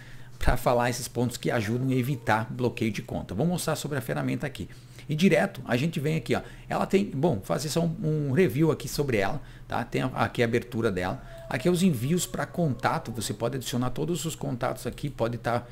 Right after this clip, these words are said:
fazendo o gerenciamento do nove, porque tem muitas opções, muitas, é, se loga-, lo-, localizações de cidades que utilizam o nove na frente do número de celular e outras não, né? Então você já deixa marcado aqui.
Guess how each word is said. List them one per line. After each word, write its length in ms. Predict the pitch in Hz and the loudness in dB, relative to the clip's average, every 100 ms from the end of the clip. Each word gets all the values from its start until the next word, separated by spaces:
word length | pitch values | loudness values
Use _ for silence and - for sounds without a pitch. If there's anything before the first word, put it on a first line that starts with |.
| - - | -16 -6
fazendo 300 | 107 120 127 | -2 0 2
o 80 | |
gerenciamento 840 | 113 101 170 196 185 180 151 165 143 | 2 4 6 6 4 2 0 -2 -2
do 100 | 143 | -2
nove, 340 | 110 160 127 | 0 0 0
porque 240 | - 95 | -4 -6
tem 160 | 98 110 | -4 0
muitas 360 | 107 120 135 123 | 0 0 0 -2
opções, 480 | 120 - 127 127 | -2 -4 -2 -2
muitas, 500 | 107 113 123 143 - - - - - | 0 0 0 -2 -2 -8 -16 -18 -4
é, 240 | 110 110 | 0 0
se 200 | 104 - | 0 -2
loga-, 380 | 135 131 101 110 | 0 0 0 -2
lo-, 260 | 113 113 107 | 0 0 0
localizações 640 | 127 143 127 113 104 151 | 0 2 2 0 0 0
de 40 | |
cidades 560 | - 101 107 170 120 - - - - | -2 0 2 2 -2 -10 -14 -18 -6
que 120 | - | 0
utilizam 420 | 202 220 202 196 | 2 4 4 4
o 20 | 190 | 6
nove 260 | 170 160 | 4 4
na 140 | 165 165 | 2 0
frente 380 | - 147 196 | 0 0 0
do 60 | 143 | 0
número 200 | 135 147 | 0 0
de 60 | 123 | 2
celular 400 | 160 151 139 156 | 0 2 2 2
e 40 | |
outras 300 | 160 160 196 | 0 0 -2
não, 260 | 131 143 151 | 0 0 0
né? 120 | 123 | -2
Então 200 | 110 143 | -2 -4
você 220 | 135 165 | -2 -2
já 180 | 131 156 | 0 0
deixa 280 | 123 147 160 | 0 0 -2
marcado 480 | 151 123 - 135 147 | -4 -4 -2 -2 -4
aqui. 280 | - 131 | -4 -6